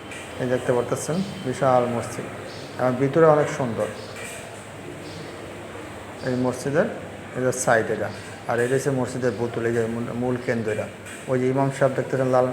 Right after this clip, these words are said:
হলুদ বাতি, এটা হচ্ছে ইমাম সাহেবের নামাজ পড়া এখানে। এটা হচ্ছে মসজিদের মূল ভিতরে কেন্দ্র এটা, মূল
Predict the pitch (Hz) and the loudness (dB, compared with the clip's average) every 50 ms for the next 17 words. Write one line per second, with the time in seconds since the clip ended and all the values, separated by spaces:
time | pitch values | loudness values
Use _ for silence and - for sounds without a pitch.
0 | - - - 127 135 143 139 139 143 139 143 151 139 127 123 110 139 131 127 127 | 0 -2 0 2 2 2 4 4 4 4 4 4 4 4 2 2 0 0 0 0
1 | 127 127 - 131 120 120 117 117 120 170 151 - - - - - - - - - | 0 0 0 0 2 2 0 0 -4 -8 -10 -10 -12 -12 -12 -12 -12 -12 -10 -12
2 | - - - 123 120 123 127 127 - - 151 139 120 101 - 107 104 101 101 - | -12 -8 -4 0 4 4 4 4 2 4 4 4 4 2 0 -4 -6 -6 -6 -8
3 | - - - - - - - - 123 120 113 123 123 127 127 110 131 135 135 135 | -10 -14 -14 -14 -14 -16 -8 -6 -4 -2 -2 0 2 2 2 2 2 2 4 4
4 | 131 127 135 143 143 - 139 123 117 - 143 143 139 143 131 120 120 110 113 107 | 4 6 4 4 4 4 0 0 0 2 2 2 2 2 0 0 0 0 0 0
5 | - - - - - - - - - - - - - - - - - - - - | 0 -4 -6 -10 -12 -14 -14 -14 -14 -14 -14 -14 -16 -16 -16 -16 -16 -16 -16 -16
6 | - - - - - - - - - - - - - - - - - - - - | -16 -16 -16 -14 -14 -14 -14 -14 -14 -12 -14 -14 -14 -14 -14 -16 -16 -16 -14 -10
7 | - 123 123 127 131 | -6 -2 0 2 2